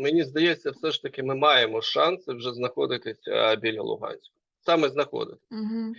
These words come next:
Speaker 1: Е, ці шанси є, е, тому, е, е, фактично ми можемо казати про те, що контрнаступ буде відбуватися по тому кому ж сц-, е, тому ж сценарію, якому відбувався контрнаступ в Харківській області.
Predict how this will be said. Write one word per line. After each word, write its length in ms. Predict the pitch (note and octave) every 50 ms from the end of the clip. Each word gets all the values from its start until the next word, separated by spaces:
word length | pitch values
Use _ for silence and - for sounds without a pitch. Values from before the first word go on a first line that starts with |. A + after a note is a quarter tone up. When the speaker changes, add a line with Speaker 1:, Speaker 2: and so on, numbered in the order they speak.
| - - - - - _ _ _ -
Speaker 1:
Е, 240 | A#2+ A#2+ B2 B2 B2
ці 180 | A#2+ - F3 E3
шанси 680 | - - F3 E3 D#3 D3+ - - - D#3 D3+ D3 D3 C#3+
є, 440 | - F3 F#3 F#3+ G#3+ A3+ A3+ G3+ - -
е, 580 | C#3 C#3 C#3+ C#3 C#3+ C#3+ C#3 C#3 C#3 C#3 C#3 C3+ - _
тому, 580 | _ D#3+ D#3 D#3 E3 F3+ G3 G3 G3 F#3 F3 -
е, 1200 | C#3 C#3+ C#3+ C#3+ C#3+ C#3+ C#3+ C3+ - _ _ _ _ _ _ _ _ _ _ _ _ _ - -
е, 160 | B2 B2+ B2
фактично 680 | A#2 - - C#3+ C#3+ - - F#3 F3 E3+ - - D#3+ D3+
ми 100 | D3 D3
можемо 340 | D3+ D#3 D3 D3 D3+ D3+ C#3+
казати 380 | - D3 D3 D3+ D3 D3+ D3+
про 180 | D3 - D3+ D3+
те, 280 | D3+ - F3+ G3 A3 A3
що 380 | - - - - C3 B2+ A#2+
контрнаступ 840 | - - D#3 D3+ D3+ - D3 D3 D3+ E3 F#3 G#3+ G#3+ - - A3+ A3 _ _ _ _ _ _ _ _
буде 220 | - D#3 D3+ C#3 C#3
відбуватися 920 | C3+ C#3 C#3 C3+ D3 D3 D3 D3+ C#3+ C#3 C#3+ C#3+ C3+ - - - C#3+ C3+
по 160 | B2+ - D3
тому 300 | C#3 - D3 C#3+ C#3+ C#3
кому 300 | - - C#3+ C3 B2+ B2
ж 80 | A#2+ -
сц-, 300 | - _ - A#2+ - B2
е, 40 | B2+
тому 300 | B2+ - D3 D3 D3 C3+
ж 60 | -
сценарію, 560 | - - - C#3+ C#3+ D3 C#3+ C3+ C3 C3 B2+
якому 500 | B2+ B2+ B2 - - C3+ C3 B2+ B2 A#2+
відбувався 540 | A#2+ A#2+ A#2 B2 B2+ C3 B2 A#2+ - - -
контрнаступ 800 | - - C#3+ C3+ C3+ D3+ C#3 C#3+ C#3+ C3+ A#2+ - - A2+ - -
в 140 | A2 A#2
Харківській 580 | - - E3 G3 G#3+ G#3 A3 F#3+ - - - F#3
області. 500 | F3+ F3 E3+ F3 E3+ D#3+ - _ D#3+